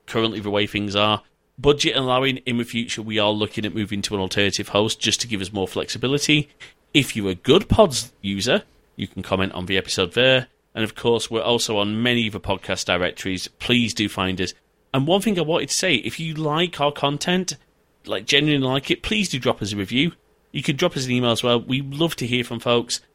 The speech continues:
And one thing I will finally say, if you've got ideas of things that you'd like us to discuss about technology, drop me an email. I'm always open to episode ideas.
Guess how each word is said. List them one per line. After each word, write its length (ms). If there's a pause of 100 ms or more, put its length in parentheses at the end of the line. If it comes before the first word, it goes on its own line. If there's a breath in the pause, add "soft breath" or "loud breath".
(200)
And 240
one 180
thing 180
I 40
will 120
finally 360
say, 400 (680)
if 240
you've 120
got 160
ideas 360
of 80
things 260
that 80
you'd 180
like 340
us 100
to 100
discuss 360
about 240
technology, 720 (680)
drop 220
me 140
an 80
email. 440
I'm 240
always 340
open 280
to 120
episode 380
ideas. 540